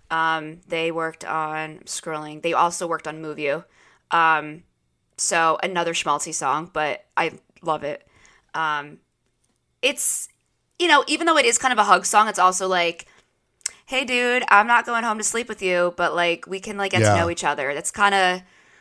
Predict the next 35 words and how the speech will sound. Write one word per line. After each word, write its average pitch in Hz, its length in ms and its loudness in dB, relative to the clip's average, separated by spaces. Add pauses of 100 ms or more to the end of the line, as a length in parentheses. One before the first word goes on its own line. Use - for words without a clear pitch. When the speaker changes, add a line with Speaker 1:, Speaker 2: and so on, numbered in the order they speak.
(360)
Speaker 1:
what 175 260 2
it's 170 140 -4
implying. 165 580 -2 (140)
Um, 175 420 2
Speaker 2:
Mm-hmm. 117 340 0 (1700)
Speaker 1:
I 269 100 -6
don't 370 180 -4
know. 226 340 -2
I, 214 320 4 (1040)
I, 214 260 2
I, 208 380 6
I 208 80 2
like, 220 320 0
it's 208 180 0
a, 226 60 -6
for 214 260 -8
me, 233 140 -6
it's 254 140 -4
a 254 60 -6
very, 185 600 -2
um, 160 320 -4
I 165 100 -2
can 180 200 -12
see 190 220 -4
a 190 60 -6
lot 165 160 -2
of 165 100 -8
the 160 260 -6
imagery 160 360 -8
with 143 200 -12
the, 151 220 -8
uh, 120 80 -8
with 156 140 -14
the 156 80 -8
lyrics. 110 460 -8